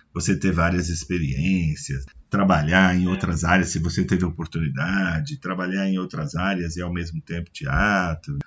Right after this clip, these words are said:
Speaker 1: Tem muita gente que começa cedo, trabalha em restaurante, vai ser garçom. Eu acho muito válido isso, né? Além de ser necessário, é muito válido,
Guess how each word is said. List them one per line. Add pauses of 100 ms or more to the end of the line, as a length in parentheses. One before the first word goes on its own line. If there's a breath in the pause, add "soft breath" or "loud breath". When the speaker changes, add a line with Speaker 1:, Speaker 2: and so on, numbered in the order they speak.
Speaker 1:
Tem
muita
gente
que
começa
cedo,
trabalha
em
restaurante,
vai
ser
garçom. (380 soft breath)
Eu
acho
muito
válido
isso,
né?
Além
de
ser
necessário, (240)
é
muito
válido,